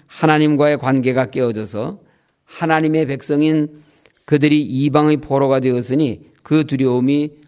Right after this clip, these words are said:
얼마나 컸겠습니까? 그러나 하나님은 이러한 이스라엘 백성들을 향하여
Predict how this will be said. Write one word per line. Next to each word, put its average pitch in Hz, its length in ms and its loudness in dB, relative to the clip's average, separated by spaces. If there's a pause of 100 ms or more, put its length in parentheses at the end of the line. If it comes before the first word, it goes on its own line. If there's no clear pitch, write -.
(160)
얼마나 135 540 -2
컸겠습니까? 117 880 -8 (560)
그러나 151 240 0
하나님은 160 460 2
이러한 156 320 2
이스라엘 139 380 0
백성들을 127 580 -2
향하여 113 500 -4